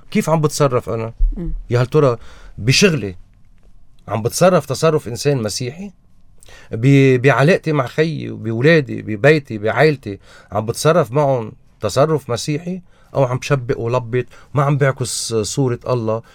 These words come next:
Speaker 1: قدام خي الإنسان؟ هيدي الشهادة، إنه أعكس صورة الله قدام خي الإنسان بتصرفاتي وبأعمالي أنا.
Speaker 2: طيب، أبونا، آه، إنه ش-، الواحد يشهد،
Speaker 1: نعم.
Speaker 2: آه، وخصوصي بالأمور القانونية، بالمحكمة مثلا،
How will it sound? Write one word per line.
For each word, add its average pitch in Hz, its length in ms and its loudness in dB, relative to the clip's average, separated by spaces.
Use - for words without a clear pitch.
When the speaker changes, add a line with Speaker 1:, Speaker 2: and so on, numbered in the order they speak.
Speaker 1:
قدام 113 220 -2
خي 107 280 -4
الإنسان؟ 98 460 -8
هيدي 160 200 4
الشهادة، 117 600 -4
إنه 110 160 0
أعكس 139 260 0
صورة 123 400 -2
الله 117 240 -4
قدام 101 300 -8
خي 110 240 -10
الإنسان 117 520 -10
بتصرفاتي 104 720 -6
وبأعمالي 101 580 -6
أنا. 107 240 -10
Speaker 2:
طيب، - 100 -6
أبونا، 247 520 0
آه، 165 400 -4
إنه 175 220 -4
ش-، - 240 -10
الواحد 180 520 -4
يشهد، 165 480 -4
Speaker 1:
نعم. 101 200 2
Speaker 2:
آه، 160 240 4
وخصوصي 247 380 -4
بالأمور 170 640 -2
القانونية، 170 720 -4
بالمحكمة 160 600 -8
مثلا، 151 420 -10